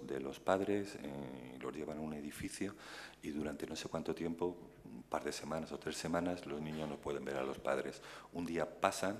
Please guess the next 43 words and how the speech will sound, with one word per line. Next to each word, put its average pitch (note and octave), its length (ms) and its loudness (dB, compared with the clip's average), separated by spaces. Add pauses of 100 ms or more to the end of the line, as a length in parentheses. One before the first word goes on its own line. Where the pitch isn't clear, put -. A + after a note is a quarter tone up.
(600)
los, D#2+ 840 4
los D#2 260 0
militares, G2+ 580 2
recogen F#2 380 -2
a F2+ 60 2
los F2+ 220 0
niños A#2 460 0
y - 80 -8
se - 140 -4
los D#2 140 0
llevan E2 320 2
a D2+ 40 2
una F2+ 240 0
sala G#2 380 0
a E2 40 -4
ver D2+ 140 0
a C#2+ 60 2
los D2 160 -4
padres. C2+ 420 -4
Entonces - 320 -8
recuerda E2 420 0 (720)
que F2 120 0
era E2+ 220 2 (260)
un E2 120 -6
sitio, D2+ 460 -4 (140)
contaba D#2 440 -2
que D#2 60 -6
era D2 80 -4
un D2+ 80 -6
sitio D2+ 320 -6
tremendo, E2 840 -4 (1600)
con D#2 80 -4
unos D#2+ 240 -4
techos - 380 0
altísimos F2 680 0 (480)
y F2 120 -4
que D#2+ 180 -2
en D#2+ 100 0
una F2+ 160 2
de F2+ 80 6
las F2+ 180 4
paredes F2+ 440 2
colgaba F2 680 2